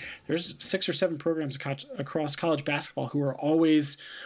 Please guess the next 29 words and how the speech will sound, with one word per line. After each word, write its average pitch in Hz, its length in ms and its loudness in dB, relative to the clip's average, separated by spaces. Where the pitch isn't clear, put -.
legitimate, 156 640 2
who 147 300 6
right 147 260 0
now 151 160 -2
have 143 220 0
the 147 120 -2
F 143 160 -6
B 165 140 2
I 156 180 0
doing 135 200 0
investigations 143 680 0
in 143 60 -2
their 139 120 -2
offices. 135 520 0
So 135 240 0
it'll 156 180 2
be 156 260 4
an 147 140 2
interesting 160 500 2
college 165 300 4
basketball 160 320 0
season. 165 320 0
Hopefully 147 320 0
not 139 180 -2
too - 100 -2
much 139 220 0
drama, 135 420 2
but 131 300 0
I'm, 139 300 0